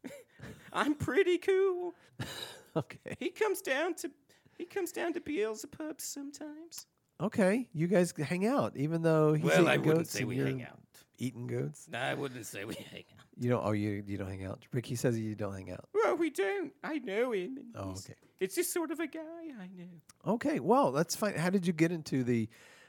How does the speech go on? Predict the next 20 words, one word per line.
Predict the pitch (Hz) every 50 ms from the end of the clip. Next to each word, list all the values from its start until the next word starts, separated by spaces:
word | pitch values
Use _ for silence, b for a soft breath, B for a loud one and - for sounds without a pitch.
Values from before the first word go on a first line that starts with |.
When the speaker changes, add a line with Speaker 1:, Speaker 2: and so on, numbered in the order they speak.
| B B B
Speaker 2:
terrorizing | - - 139 120 107 107 107 104 104 104 101 101 104 104 101
and | 95 -
flying | - 107 95 92 92 92 92
Speaker 1:
Well, | 98 107 107
the | 110 113 110
way | 120 123 123 -
Speaker 2:
business? | 147 147 175 202
Speaker 1:
anybody | 233 214 170 - 92 87 87 82 - -
does. | 95 85 85 - -
Be | - - 135 135
born | 131 - 139 139 139 143 139
a | 135 131
freak. | - - 156 165 160 139 - - - - - _ _ _ _ _ _ _ _ - -
Speaker 2:
Oh, | 107 98 87 82 113 -
oh, | - 123 139 151 147 123 110
you | 104 104 104
were | 104
born | 98 107 107 104 98
a |
freak, | 95 - 131 123 147 180 - -